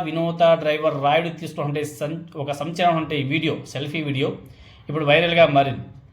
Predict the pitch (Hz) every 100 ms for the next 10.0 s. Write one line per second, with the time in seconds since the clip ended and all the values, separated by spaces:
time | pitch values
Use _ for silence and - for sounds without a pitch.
0 | _ - 147 160 190 208 202 190 175 175
1 | 185 170 175 180 175 165 160 165 170 160
2 | 156 - _ - 165 - 208 196 175 165
3 | 180 180 175 165 156 160 165 160 147 156
4 | 175 - 156 156 151 175 208 - - _
5 | - _ 156 185 196 196 190 156 156 185
6 | 147 151 165 160 156 147 143 147 143 -
7 | - 147 147 - 170 185 175 156 147 147
8 | 175 - 160 170 165 147 123 120 95 -
9 | - - _ - 156 175 190 165 190 180